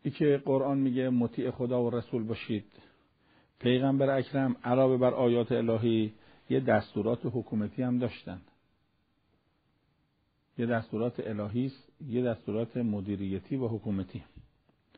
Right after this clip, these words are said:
دستوراتی که به مناسبت زمان و مکان و افراد و شرایط تغییر پیدا می‌کنه. مثلاً گاهی وقتا نمونه‌شو در انقلاب خودمون دیدیم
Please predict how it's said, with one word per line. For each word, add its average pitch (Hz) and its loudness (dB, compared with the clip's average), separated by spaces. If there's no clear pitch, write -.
دستوراتی 120 2
که 131 4
به 107 0
مناسبت 110 0
زمان 107 0
و 101 0
مکان 110 0
و 101 -2
افراد 113 -2
و 101 -2
شرایط 113 -4
تغییر 147 -4
پیدا 98 -8
می‌کنه. 98 -12
مثلاً 123 -2
گاهی 120 0
وقتا 123 -2
نمونه‌شو 110 -2
در 113 -4
انقلاب 110 -4
خودمون 117 -8
دیدیم 131 -4